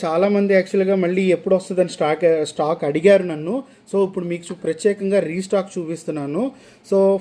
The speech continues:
four to five ఇంచెస్లో ఎల్లో యాంటిక్లో మ్యాటీ ఫినిషింగ్తో వస్తుంది. So, చక్కగా ఎవరికైనా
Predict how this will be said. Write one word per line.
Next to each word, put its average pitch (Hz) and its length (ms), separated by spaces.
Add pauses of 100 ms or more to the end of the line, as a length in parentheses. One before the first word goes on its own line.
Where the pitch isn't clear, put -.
four 175 180
to 202 80
five 180 240
ఇంచెస్లో 202 580
ఎల్లో 170 380
యాంటిక్లో 180 500
మ్యాటీ 170 360
ఫినిషింగ్తో 175 580
వస్తుంది. 147 560 (360)
So, 165 60
చక్కగా 165 380
ఎవరికైనా 160 400